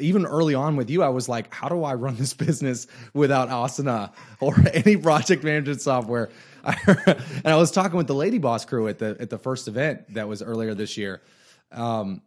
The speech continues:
and, and they were like, "Yeah, we just do Voxer and, like, Google Sheets and the Cadence."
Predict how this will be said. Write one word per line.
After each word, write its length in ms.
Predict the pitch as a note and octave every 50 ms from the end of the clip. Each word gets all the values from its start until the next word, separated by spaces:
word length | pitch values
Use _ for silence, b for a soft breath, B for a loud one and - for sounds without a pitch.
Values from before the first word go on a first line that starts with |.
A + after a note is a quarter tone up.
| _ _ _ _
and, 360 | - B2 B2 A#2+ A#2 A2+ A2 G#2
and 140 | A#2+ A#2+ B2
they 60 | C3
were 100 | C#3 C3+
like, 260 | B2+ B2 A#2 G2+ E2+ G2+
"Yeah, 160 | B2 B2+ F#2+
we 140 | F2 G2 G2
just 200 | A#2 A#2 F#2 -
do 160 | A2+ G#2+ F#2
Voxer 680 | E2+ F#2 F2+ G#2 - - - G#2+ G2+ G#2 G#2+ G#2 G2 -
and, 540 | F#2+ F#2 F#2 F#2 F#2 F#2 F#2 F#2 F2+ D#2+ -
like, 220 | F2 F2+ F2+ E2+ D2+
Google 240 | - G#2 F#2 G2 F#2+
Sheets 320 | - - G2+ F2+ - -
and 80 | F#2+ F2+
the 40 |
Cadence." 520 | E2+ - G2+ F#2 D#2+ D2 - - - -